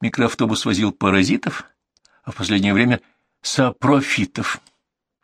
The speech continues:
Грибы, если мне не изменяет память, именно к этой группе относятся. Что касается бандитов, здесь видовой принадлежности я уверен. Грибница оказалась ненадёжной сопровождающей,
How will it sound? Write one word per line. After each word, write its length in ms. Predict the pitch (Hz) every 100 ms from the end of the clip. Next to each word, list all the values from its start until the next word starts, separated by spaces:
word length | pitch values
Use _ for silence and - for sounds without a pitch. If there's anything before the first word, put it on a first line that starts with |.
| _
Грибы, 400 | 113 113 107 107
если 340 | 98 98 - 98
мне 200 | 98 92
не 140 | 98
изменяет 420 | 87 113 107 135
память, 400 | 107 92 90 - _ _ _
именно 200 | - 95
к 60 | -
этой 180 | 95 101
группе 300 | 95 98 110
относятся. 540 | - 90 - - - _ _ _ _ _ _ _ - - -
Что 180 | - -
касается 400 | 131 160 143 151
бандитов, 640 | 120 143 147 214 208 123
здесь 440 | 101 98 135 - - - _
видовой 380 | 113 113 117 120
принадлежности 720 | 110 113 98 113 120 123 - 147
я 140 | 156
уверен. 300 | 143 98 95 _ _ _ _ _ _ _ _ _ _
Грибница 640 | 131 165 143 196 196 - 143
оказалась 500 | 139 127 147 139 -
ненадёжной 640 | 160 160 151 156 113 117
сопровождающей, 840 | - - 117 101 98 95 90 -